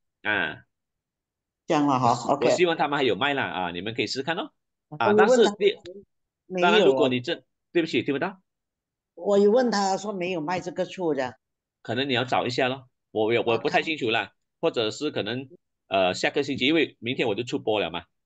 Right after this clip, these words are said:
Speaker 1: 所以我下个星期回来的时候，
Speaker 2: 啊。
Speaker 1: 我可能去问一下，看是不是他们真正，已经正式不卖了的。
Speaker 2: OK，OK，可以。
Speaker 1: 啊，好。
Speaker 2: 还有，还有一个问题哈，我的妹妹啊，
Speaker 1: 来，请问。是。
Speaker 2: 我的妹妹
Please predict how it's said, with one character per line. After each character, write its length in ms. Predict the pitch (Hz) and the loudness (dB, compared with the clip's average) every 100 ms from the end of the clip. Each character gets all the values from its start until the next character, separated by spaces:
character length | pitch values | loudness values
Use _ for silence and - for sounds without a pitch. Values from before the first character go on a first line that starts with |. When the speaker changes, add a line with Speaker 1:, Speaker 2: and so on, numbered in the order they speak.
| - | -4
Speaker 1:
所 120 | 143 | 0
以 40 | |
我 100 | 104 | 0
下 180 | - 143 | 0 -2
个 120 | 143 | -2
星 120 | 135 | -4
期 140 | 120 117 | -2 -2
回 100 | 110 | 0
来 100 | 107 | 0
的 40 | |
时 100 | 110 | 0
候， 60 | 110 | -2
Speaker 2:
啊。 20 | |
Speaker 1:
我 60 | 85 | -2
可 100 | 90 | -6
能 80 | |
去 140 | 104 135 | -6 -4
问 200 | 123 123 | -2 -2
一 60 | |
下， 280 | 127 127 123 - _ | -2 -6 -8 -16 _
看 220 | - 131 | -6 -6
是 100 | 127 | -4
不 60 | 131 | -6
是 100 | 135 | -6
他 120 | 139 | -6
们 140 | 104 110 | -6 -6
真 180 | 120 | -6
正， 140 | 110 - - | -6 -8 -8
已 120 | 101 | -6
经 140 | 135 | -4
正 160 | 139 123 | -2 -2
式 100 | 127 | -4
不 140 | - | -8
卖 120 | 110 | -8
了 140 | 101 87 | -8 -8
的。 120 | - _ _ _ _ _ _ _ _ | -12 _ _ _ _ _ _ _ _
Speaker 2:
OK，OK， 640 | - 156 156 147 139 143 143 | -6 -6 -4 -2 -2 -4 -8
可 180 | - 151 | -2 0
以。 60 | |
Speaker 1:
啊， 280 | 139 90 131 - _ - | 2 0 0 -6 _ -10
好。 360 | 82 90 - _ - _ _ _ _ _ _ _ | -2 -2 -2 _ -20 _ _ _ _ _ _ _
Speaker 2:
还 120 | 175 | -4
有， 280 | 208 185 147 | 0 0 0
还 140 | - 208 | 0 2
有 140 | 233 | 4
一 40 | 220 | 6
个 120 | 233 | 4
问 200 | 226 196 | 4 2
题 180 | 170 180 | 0 2
哈， 180 | 165 | 0
我 180 | 160 143 | 0 -2
的 100 | 190 | 0
妹 240 | 202 208 196 | 2 4 2
妹 160 | - | 2
啊， 60 | 147 | 0
Speaker 1:
来， 20 | |
请 720 | 135 - _ _ _ - - 151 | -4 -12 _ _ _ -10 2 2
问。 60 | |
是。 60 | - | 2
Speaker 2:
我 120 | 180 | -4
的 100 | 202 | -6
妹 60 | 233 247 240 214 | -8 -12 -16 -16
妹 160 | 185 | -16